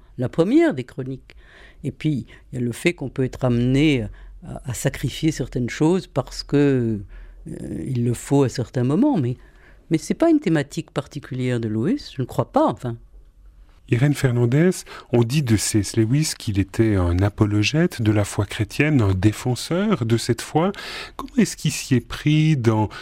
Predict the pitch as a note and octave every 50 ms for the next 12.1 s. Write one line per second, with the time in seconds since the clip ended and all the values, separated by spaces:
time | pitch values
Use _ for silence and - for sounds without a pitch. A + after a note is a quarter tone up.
0 | - - - - - C3 B2 A#2 - - B2 A#2+ - - - D3 D#3 D3+ - -
1 | - - B2+ B2 A#2+ A#2 A2+ A#2 G2+ - - - G#2+ - - C3 C3+ C#3+ D#3+ E3
2 | - - - - - - - - - - D3 D#3 D3 - - - - - B2+ B2
3 | C3 C3 B2+ A#2+ A2 B2+ C3 C#3 D3+ E3 F3 - - - - - - A#2 A2+ G#2+
4 | - - - D3+ D3 B2+ A#2 A#2 A2 G#2+ G2+ - - A2 - - - G2+ - -
5 | - G2 F2+ F#2 F#2 F2+ F2 E2+ E2 - - - - - - - - - - -
6 | - - - - - - - - - - G#3+ - C4 C4+ C4 - A3+ G#3+ B3+ C#4+
7 | - - - G#3 F#3+ F#3 F3 E3 D#3 - - - - F#2+ - - - - - A2
8 | - - E3+ D#3+ E3 E3 D3+ C#3+ C#3+ D3+ F#3 G3 G#3 G#3+ F3+ - D#3 D#3 - -
9 | D#3 D#3 D3+ D3 C#3 - A#3 D4+ D4 - - D3 - - D#3 - - E3 F3 G3
10 | F#3 D#3+ D3 C#3+ C3 C3 C3+ E3 F3+ F3 D#3 C3 C3+ C#3+ C3+ - D3 C#3+ C#3 C#3+
11 | C#3 C#3 D3+ D3+ C#3+ B2+ C3+ B2 B2 B2+ B2 - - - - - - - F3 C4
12 | D4+